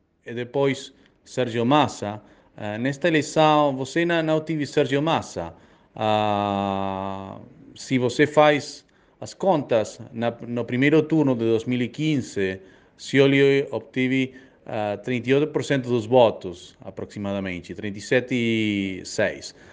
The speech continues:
Ah, e, e Massa obteve vinte e um por cento dos votos. Ah, somente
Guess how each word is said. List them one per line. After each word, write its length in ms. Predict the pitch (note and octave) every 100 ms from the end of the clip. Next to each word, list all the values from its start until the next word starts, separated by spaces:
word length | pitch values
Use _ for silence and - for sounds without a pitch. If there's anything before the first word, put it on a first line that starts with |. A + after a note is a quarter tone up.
| - -
Ah, 760 | - A2 A2 A2 G#2+ G#2+ G#2+ A2 A2+ - _ _ _ _ _ _ _ _ _ _ _
e, 420 | B2+ A#2+ A#2 A#2 B2+
e 60 | A2+
Massa 480 | B2+ C#3 - D#3+
obteve 420 | D#3+ - C#3 D3+ D#3+
vinte 400 | A2+ C#3 C3 D#3+
e 40 |
um 140 | F#3 - - - -
por 120 | -
cento 240 | G#2+ F#2
dos 140 | G2 F2+
votos. 560 | F#2+ F2 - - - _ - - - _
Ah, 800 | - G#2 G#2 G#2 G2+ G2 G2 - -
somente 960 | - - D3+ E3+ F3 C3+ - G#2+ F#2+